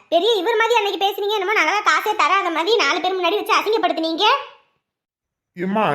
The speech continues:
Speaker 2: எங்களுக்கு மட்டும் என்னம்மா உங்களை பேசணும், உங்களை நாலு பேர் முன்னாடி அசிங்கப்படுத்தணும்னு எங்களுக்கு என்ன ஆசையா இல்ல வேண்டுதலா? மேல இடத்துல இருந்து எங்களுக்கு ப்ரெஷர் பண்ணுவாங்கம்மா. அந்த மந்த்துக்குள்ள நாங்க அந்த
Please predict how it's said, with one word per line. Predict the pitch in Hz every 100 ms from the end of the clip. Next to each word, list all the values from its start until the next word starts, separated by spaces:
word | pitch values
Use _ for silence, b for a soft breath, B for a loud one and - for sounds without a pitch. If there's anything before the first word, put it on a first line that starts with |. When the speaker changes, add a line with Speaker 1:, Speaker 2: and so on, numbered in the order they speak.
| 143
Speaker 2:
எங்களுக்கு | 156 196 240 233
மட்டும் | 220 269
என்னம்மா | 233 233 202 156
உங்களை | 180 175 185
பேசணும், | 185 190 220 226 170 208 185
உங்களை | 131 185 196
நாலு | 190 190
பேர் | 196 220
முன்னாடி | 202 208
அசிங்கப்படுத்தணும்னு | 160 175 254 196 175 185 220 190
எங்களுக்கு | 196 214 190
என்ன | 214
ஆசையா | 175 202 - 175
இல்ல | 233 202
வேண்டுதலா? | 185 190 180 170 156 190 151 - B B _
மேல | 190 247 294
இடத்துல | 254 247 233
இருந்து | 269 233
எங்களுக்கு | 240 262
ப்ரெஷர் | 262 202 269 277
பண்ணுவாங்கம்மா. | 254 220 202 185 185 175 160 160 B B
அந்த | - 190
மந்த்துக்குள்ள | 185 196 262 269 247 277
நாங்க | 254 226
அந்த | 202